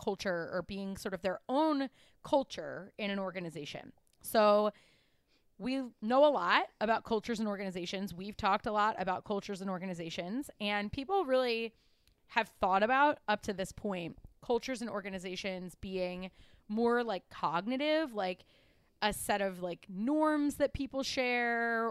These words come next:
or, um, the idea that people approach their work, or, like, how they approach their work, like, um, how do we solve problems? Who knows what in this organization?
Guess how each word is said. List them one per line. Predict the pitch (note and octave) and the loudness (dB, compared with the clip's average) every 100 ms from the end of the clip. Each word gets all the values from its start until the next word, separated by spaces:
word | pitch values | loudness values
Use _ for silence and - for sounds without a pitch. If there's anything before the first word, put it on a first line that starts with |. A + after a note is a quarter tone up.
| - | -4
or, | G3 F#3 F3+ F3+ F3 _ _ _ _ _ _ _ | -2 -2 0 -2 -6 _ _ _ _ _ _ _
um, | A3 G3+ G3 F3 | 0 2 -2 -6
the | G3+ | -2
idea | G#3 G3 G3+ G#3 | 0 -2 -2 -2
that | F#3+ | -2
people | - G#3 F3+ | -6 -4 -4
approach | F3 G#3 F#3+ - | -2 -2 -2 -4
their | F3+ E3+ | -4 -4
work, | F#3 C4 B3+ B3+ B3 - - | 2 4 6 4 -2 -10 -4
or, | G3+ | -2
like, | F3+ | 0
how | A3 G3 | 0 2
they | F#3+ | 0
approach | F3+ F#3+ - | -2 -4 -4
their | F3 | -6
work, | F#3+ C4+ C4 - | 2 2 2 0
like, | F3 - - - _ - | -6 -8 -20 -20 _ -2
um, | G#3 G3 F#3+ F#3 F#3+ F#3+ _ _ - | 0 2 -2 -4 -12 -14 _ _ -12
how | - A#3 | 2 2
do | A3 | 2
we | G#3+ | -4
solve | F#3 F#3 D#3+ - | -6 -6 -6 -4
problems? | C4 A3 A3 G#3+ G3 G3 F#3 F#3 F#3 - - | 0 0 0 0 0 -2 -4 -10 -12 -16 -8
Who | C4 A#3 | -6 -4
knows | G#3+ G3 F#3 F3+ D#3 | -4 -4 -6 -10 -10
what | G3+ - | -10 -8
in | G3+ | -8
this | G3 | -6
organization? | G#3+ F#3+ G3 F3+ F#3 - F#3+ F3 E3+ | -6 -6 -8 -10 -10 -6 -6 -6 -8